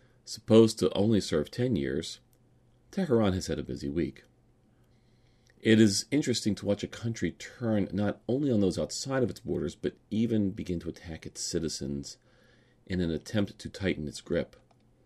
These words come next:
It should give all of us pause regarding how strong that grip might actually be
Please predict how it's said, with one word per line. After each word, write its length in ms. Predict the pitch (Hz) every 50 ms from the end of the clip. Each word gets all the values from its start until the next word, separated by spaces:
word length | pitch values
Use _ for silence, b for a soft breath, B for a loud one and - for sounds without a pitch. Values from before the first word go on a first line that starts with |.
| _ b b b b b b b b b b b b b b b b
It 120 | 117 -
should 120 | 113 107
give 240 | 107 123 110 92 92
all 200 | 110 117 127 135
of 80 | 135 123
us 100 | 117 -
pause 520 | - - - 120 135 139 135 127 117 101
regarding 380 | 107 95 107 104 101 104 95 -
how 380 | - - - 101 113 113 120
strong 520 | 113 - - - - - 113 110 110 110 104
that 180 | 101 95 71
grip 220 | - 95 90 - -
might 240 | 95 98 98 - -
actually 400 | 92 95 92 - - - 85 82
be 420 | 73 104 98 90 82 76 73